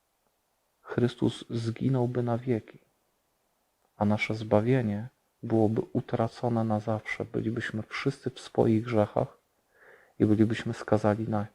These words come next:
wieczną śmierć, na wieczne potępienie. Fakt, że Jezus został wzbudzony z martwych, świadczy o tym, że Jego ofiara jest doskonała, jest zupełna, nic nie można do niej dodać.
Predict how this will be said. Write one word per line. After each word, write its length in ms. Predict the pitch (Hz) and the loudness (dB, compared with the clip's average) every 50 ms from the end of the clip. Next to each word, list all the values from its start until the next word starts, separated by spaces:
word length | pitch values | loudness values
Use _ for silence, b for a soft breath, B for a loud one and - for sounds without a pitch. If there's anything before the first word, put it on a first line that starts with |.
| _ _ _ - | _ _ _ -10
wieczną 520 | 113 107 - 117 113 - - - 113 113 | -6 0 2 2 2 0 -2 -6 -6 -6
śmierć, 580 | - - - 117 110 107 101 - - - - - | -6 -6 -4 -2 0 0 -2 -2 -6 -10 -8 -6
na 100 | 101 101 | -4 -2
wieczne 380 | - 107 104 - - - 107 | -2 -4 -4 -4 -6 -8 -6
potępienie. 680 | - - - - - - - - - 104 98 104 110 117 _ _ _ _ _ _ _ _ _ _ _ _ _ b b b b b b b b b | -6 -6 -6 -6 -6 -8 -6 -4 -4 -4 -4 -4 -8 -12 _ _ _ _ _ _ _ _ _ _ _ _ _ b b b b b b b b b
Fakt, 400 | b - - - 131 131 135 127 | b 0 4 6 6 6 4 2
że 240 | 127 123 117 107 110 | -2 0 2 2 4
Jezus 420 | 110 117 127 135 135 127 110 110 | 6 6 6 6 4 2 0 0
został 400 | 113 - 113 110 - - 113 107 | -2 -4 -8 -8 -2 0 2 2
wzbudzony 680 | 101 107 113 107 107 - - 117 - - 120 120 139 135 | 2 2 -2 -4 -4 -4 -4 -6 -4 -2 -2 -2 -2 -2
z 120 | 131 - - | -4 -4 -4
martwych, 560 | 120 113 110 107 - - - - 101 - - | -4 -2 -4 -4 -6 -8 -8 -8 -8 -6 -6
świadczy 500 | - - - - 107 107 - - - 113 | -8 -2 2 2 2 2 0 -4 -2 0
o 100 | 110 107 | 0 0
tym, 260 | - - 107 101 104 | -2 -4 -8 -6 -4
że 140 | - - 104 | -2 0 0
Jego 200 | 101 98 - - | 0 0 0 0
ofiara 440 | - 104 - - 110 107 104 101 101 | -2 -2 0 2 2 2 2 2 0
jest 280 | 104 101 107 - _ | -4 -4 -8 -14 _
doskonała, 800 | - 107 - - - - - 117 120 117 113 113 101 101 107 113 - B B B B B B B | -10 -10 -10 -8 -8 -8 -6 -4 -2 0 2 2 0 0 -2 -8 -12 B B B B B B B
jest 160 | - 107 101 101 | 6 6 6 4
zupełna, 640 | 98 104 110 110 - - - 123 117 113 107 98 98 | 2 2 0 0 2 4 4 4 4 4 4 2 2
nic 440 | 104 113 120 127 139 147 - - - | 0 0 2 2 0 0 -2 0 0
nie 120 | 139 127 | 2 2
można 400 | 123 123 127 123 120 120 120 113 | 2 2 2 2 2 0 -2 0
do 140 | 110 120 113 | 0 2 2
niej 180 | 110 107 104 | 2 2 2
dodać. 380 | - - 107 101 - 98 101 - | 4 4 2 2 2 -2 -8 -8